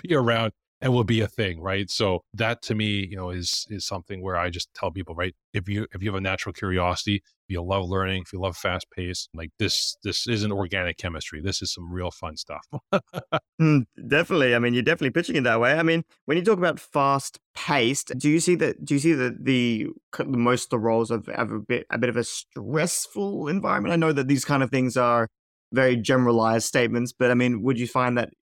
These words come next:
Speaker 2: for example, in your role at the, at the Cyber Risk S C, would that, would you consider that to be quite a highly strung and stressful environment in, at, in its majority, or is it more in its, like,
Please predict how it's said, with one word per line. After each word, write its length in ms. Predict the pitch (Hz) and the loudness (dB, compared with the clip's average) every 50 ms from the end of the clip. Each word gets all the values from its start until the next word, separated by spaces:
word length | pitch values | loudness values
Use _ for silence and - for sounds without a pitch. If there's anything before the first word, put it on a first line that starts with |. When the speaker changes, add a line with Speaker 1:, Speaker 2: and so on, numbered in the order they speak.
| _ _ - - | _ _ -20 -2
Speaker 2:
for 100 | - 143 | 0 0
example, 320 | 131 113 131 123 117 - 120 | 2 4 2 2 2 2 2
in 80 | 120 | 4
your 100 | 117 120 | 4 4
role 300 | 117 120 117 117 117 120 | 4 4 4 4 2 2
at 220 | - 117 117 117 - | 0 0 -2 -2 -2
the, 240 | 120 113 - - - | -2 -4 -2 -4 -6
at 120 | - 113 | -4 -2
the 60 | 113 120 | -2 -2
Cyber 300 | - - 120 120 101 117 | -2 -2 -2 0 0 0
Risk 160 | 117 113 - | -2 -2 -2
S 140 | - 117 - | -4 -4 -2
C, 220 | - - 135 127 | 0 0 0 2
would 160 | 117 123 113 | 2 0 0
that, 240 | - 127 123 120 - - | 2 0 0 0 -2 -2
would 160 | - 123 113 | -4 -2 -2
you 80 | 123 123 | -2 -4
consider 300 | - - 120 - 123 120 | -4 -6 -4 -2 -2 0
that 220 | 113 120 107 110 | 0 0 -2 -4
to 100 | - - | -8 -8
be 220 | - 123 120 113 - | -6 -6 -6 -6 -8
quite 200 | _ - 127 113 | _ -2 0 0
a 20 | 113 | 0
highly 360 | - - - 113 113 113 113 | -2 -2 -2 0 2 0 0
strung 600 | 113 - - - - 104 104 107 107 107 110 110 - - | -2 -4 -6 -4 -2 -2 -2 -2 -2 -4 -6 -8 -8 -8
and 220 | - 110 - - | -10 -10 -10 -10
stressful 360 | - - - 113 - - - 117 | -6 -2 -2 -2 -2 -2 -4 -2
environment 520 | 110 107 110 113 120 127 135 139 131 - | 0 0 2 2 2 2 2 0 0 -2
in, 220 | - 120 120 117 | -4 -4 -4 -4
at, 240 | - - - 113 - | -4 -4 -4 -4 -4
in 160 | - - 113 | -6 -8 -8
its 120 | 120 117 - | -8 -8 -10
majority, 520 | 120 113 113 131 135 147 165 185 214 220 | -10 -2 0 2 4 4 4 4 4 4
or 160 | 202 151 131 | 4 4 4
is 140 | 127 113 - | 4 2 2
it 120 | 123 117 - | 0 -2 0
more 400 | 107 113 113 117 117 117 117 113 | -2 0 2 2 4 4 2 2
in 60 | 113 | 0
its, 180 | 107 - - | -2 -2 -2
like, 320 | - 110 104 101 101 - | 0 0 0 0 -2 -4